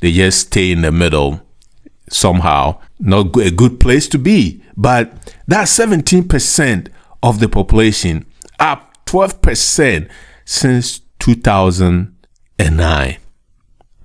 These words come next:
Members of non-Christian religions also have grown modestly, meaning that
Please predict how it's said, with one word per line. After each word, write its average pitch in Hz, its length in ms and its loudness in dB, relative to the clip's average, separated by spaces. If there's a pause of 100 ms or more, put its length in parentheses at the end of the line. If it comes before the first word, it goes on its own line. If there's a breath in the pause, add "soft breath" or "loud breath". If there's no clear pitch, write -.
Members 143 460 2
of 107 220 0
non-Christian 131 1000 0
religions 104 840 0
also 107 680 0 (440 loud breath)
have 95 320 -2
grown 165 380 4
modestly, 143 760 2
meaning 143 420 4
that 104 280 0